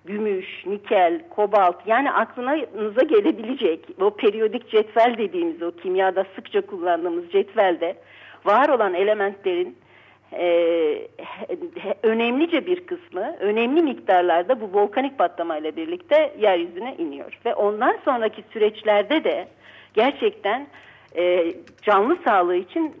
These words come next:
tehlike arz etmeye başlıyor. Ve bunun örnekleri var. Mesela bu tarihteki o özellikle, e, resmi tarihe,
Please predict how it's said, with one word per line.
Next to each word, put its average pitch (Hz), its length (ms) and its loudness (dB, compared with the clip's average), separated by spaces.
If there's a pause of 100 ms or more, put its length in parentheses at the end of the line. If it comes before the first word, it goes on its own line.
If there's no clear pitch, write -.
(160)
tehlike 190 440 0
arz 156 180 0
etmeye 139 400 -12
başlıyor. - 480 -14 (540)
Ve 208 160 2
bunun 247 180 -2
örnekleri 214 640 0
var. 147 160 2
Mesela 185 560 2
bu 196 280 2
tarihteki 196 720 0
o 170 80 -2
özellikle, 196 580 0
e, 160 580 2
resmi 208 440 -2
tarihe, 190 640 0